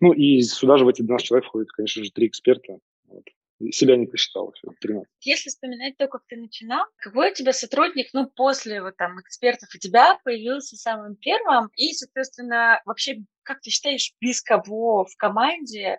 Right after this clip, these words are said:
Speaker 2: ну, не, не персонально, <laughs> мы не будем никого обижать, но без каких направлений ты считаешь, что развивать, э, ваш бизнес сегодня просто вообще невозможно?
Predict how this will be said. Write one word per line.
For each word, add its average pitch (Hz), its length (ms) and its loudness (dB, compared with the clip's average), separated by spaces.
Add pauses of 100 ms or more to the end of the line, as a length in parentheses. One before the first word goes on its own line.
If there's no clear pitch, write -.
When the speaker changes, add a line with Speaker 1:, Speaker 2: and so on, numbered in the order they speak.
Speaker 2:
ну, 277 220 -8
не, 220 200 -14
не 220 120 -12
персонально, 262 560 -8
<laughs> - 320 -2
мы 285 180 -8
не 214 80 -10
будем 208 280 -18
никого 202 240 -4
обижать, 220 360 -10 (480)
но 254 140 -6
без 226 120 -8
каких 285 340 -14
направлений 247 840 -6 (320)
ты 269 80 -6
считаешь, 277 380 0
что 254 100 -4
развивать, 233 720 0
э, 202 640 -6
ваш 202 240 -4
бизнес 220 320 -12
сегодня 240 520 -2
просто 226 360 -4
вообще 202 640 -4
невозможно? 151 640 -20